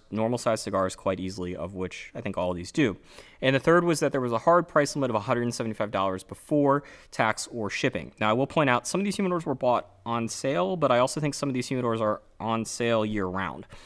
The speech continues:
So whatever the case is, you should be able to, with a little bit of research,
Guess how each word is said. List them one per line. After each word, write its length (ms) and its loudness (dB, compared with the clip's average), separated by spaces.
So 340 6
whatever 360 4
the 60 2
case 240 0
is, 160 0
you 80 -2
should 200 0
be 140 2
able 160 0
to, 180 -4
with 140 -4
a 40 -6
little 200 0
bit 100 0
of 240 -4
research, 400 -4